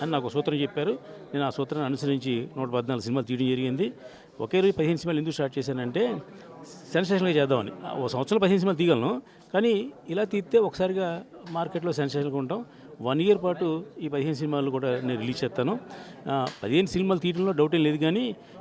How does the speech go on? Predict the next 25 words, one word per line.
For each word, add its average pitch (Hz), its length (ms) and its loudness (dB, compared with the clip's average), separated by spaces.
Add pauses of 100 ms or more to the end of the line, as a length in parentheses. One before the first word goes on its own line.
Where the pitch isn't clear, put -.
(160)
ఈ 180 220 0
ఉన్న 202 420 -2 (260)
టెక్నాలజీ 185 360 0
ప్రకారం 160 520 0 (100)
ఏదైనా 180 280 2 (100)
ఓ 165 80 2
రెండు 165 140 4
నెలలు, 185 140 4
మూడు 175 120 4
నెలలు 175 180 6
లేట్ 202 120 10
అవ్వచ్చేమో 165 400 2 (160)
ఇది 160 240 2 (180)
పదిహేను 165 180 4
సినిమాలు 160 240 0
తీయడం, 143 260 4
కంప్లీట్ 147 360 2
చేయడం. 104 300 0
అంటే 147 140 0
అందరికీ 180 260 0
నేను 170 200 0
వన్ 156 120 2
ఇయర్ 196 120 8
అని 175 120 6
చెప్పాను, 151 380 2